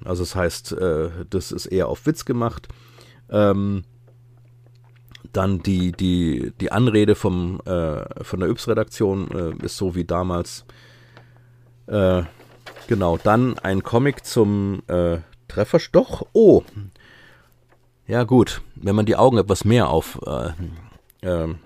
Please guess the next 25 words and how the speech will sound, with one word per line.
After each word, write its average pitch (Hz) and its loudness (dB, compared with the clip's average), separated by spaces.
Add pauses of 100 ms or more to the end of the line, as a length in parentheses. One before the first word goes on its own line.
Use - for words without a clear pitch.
(260)
aufmachen 85 0
würde. 80 0 (1300)
Ah. 120 2 (640)
Also, 110 6
die 113 4
Entscheidungsschreibe 131 4 (180)
erschien - 2
in 151 -2
Yps - 2
Nummer 120 6
sechshunderteinundneunzig, 139 2
da 104 -2
steht's - -4
unten 117 0
ganz 110 0
klein 95 -2
dabei. 87 2 (380)
Ja. 90 -2 (600)
Äh, 87 -2 (100)
ähm, 92 4 (400)
und 98 -4
hieß 160 4
damals 131 2
das 151 -2
Trefferspiel. 90 -4